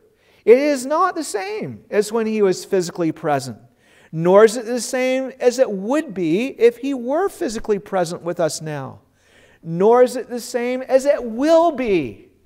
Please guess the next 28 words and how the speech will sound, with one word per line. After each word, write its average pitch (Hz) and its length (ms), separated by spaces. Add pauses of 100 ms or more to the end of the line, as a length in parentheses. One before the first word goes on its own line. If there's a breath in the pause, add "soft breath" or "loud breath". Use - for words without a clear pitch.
(360)
when 233 180
he 240 160
comes 247 540
back 247 640 (560)
with 226 180
his 214 280
resurrected 196 680
body, 202 200
it's 196 120
already 202 200
resurrected, 196 560 (240 soft breath)
when 196 140
he 208 80
comes 214 400
back 202 480 (100)
among 233 440
us 202 300 (100)
bodily 220 720 (640)
to 190 100
be 202 160
with 220 160
us 220 200
forevermore. 220 840 (800 loud breath)
What 302 280
ought 226 300
we 220 140
to 214 160
do 196 640